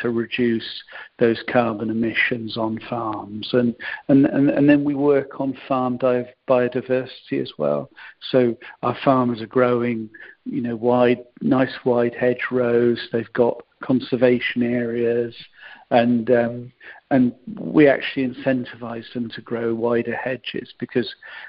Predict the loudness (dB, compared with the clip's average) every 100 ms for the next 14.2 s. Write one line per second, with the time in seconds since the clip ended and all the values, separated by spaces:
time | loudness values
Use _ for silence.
0 | _ 0 4 2 2 0 -2 -2 -6 -2
1 | 0 0 0 -2 -2 -2 -2 -4 -2 -2
2 | -2 -4 -10 -18 -18 -2 2 4 4 0
3 | 0 -2 -2 2 2 2 -4 -2 -2 0
4 | 0 2 0 -2 2 2 2 -2 -4 -4
5 | -6 -4 2 2 2 0 2 2 0 -6
6 | -18 -16 -16 -16 4 4 4 -2 -16 _
7 | -16 -16 _ -2 0 -2 -2 2 2 2
8 | -2 -6 -4 -4 -6 -16 -20 -6 2 4
9 | 4 0 -8 -8 -8 -8 -4 0 0 0
10 | -2 -2 -2 -4 -2 -4 -6 -12 -20 -20
11 | -12 -2 0 2 2 2 0 -2 -4 -4
12 | -4 0 2 2 0 -4 -2 0 2 2
13 | 2 2 0 -2 -4 -2 0 2 2 2
14 | -4 -18